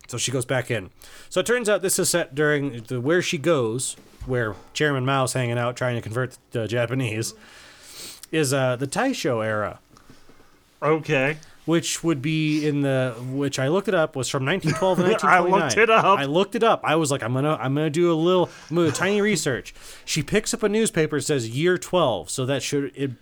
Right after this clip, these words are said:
Speaker 1: if I'm right, right around nineteen twenty-two or so. Nineteen twenty-four-ish.
Speaker 2: Okay.
Speaker 1: Right in there,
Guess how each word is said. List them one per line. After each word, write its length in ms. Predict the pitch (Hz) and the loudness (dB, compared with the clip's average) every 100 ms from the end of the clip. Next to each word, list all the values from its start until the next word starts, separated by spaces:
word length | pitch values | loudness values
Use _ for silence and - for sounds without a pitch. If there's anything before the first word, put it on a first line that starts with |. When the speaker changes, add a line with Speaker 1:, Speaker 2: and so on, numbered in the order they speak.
| - | -18
Speaker 1:
if 140 | 107 107 | -10 -4
I'm 380 | 131 175 175 - - - - - | -2 0 -2 -6 -18 -20 -12 -2
right, 340 | 233 175 143 - - | 2 2 -2 -10 -16
right 260 | 101 123 170 | -4 0 2
around 320 | 180 180 175 | 4 4 2
nineteen 460 | 170 160 - 175 165 | 2 0 -2 -2 -2
twenty-two 960 | - 175 170 165 165 - - 135 110 | -4 -2 0 0 -2 -4 -2 -2 -2
or 80 | 87 | -4
so. 400 | - 101 80 - - _ _ _ | -6 -6 -6 -12 -20 _ _ _
Nineteen 300 | - 123 123 | -6 -6 -6
twenty-four-ish. 1040 | 120 127 104 113 90 85 87 - - - - _ - - - _ _ | -6 -4 -4 -4 -6 -6 -10 -10 -10 -12 -18 _ -20 -20 -20 _ _
Speaker 2:
Okay. 540 | 135 143 139 135 175 104 | -2 -2 0 0 0 -4
Speaker 1:
Right 180 | 120 165 | -2 0
in 80 | 180 | 2
there, 220 | 156 101 | 0 -2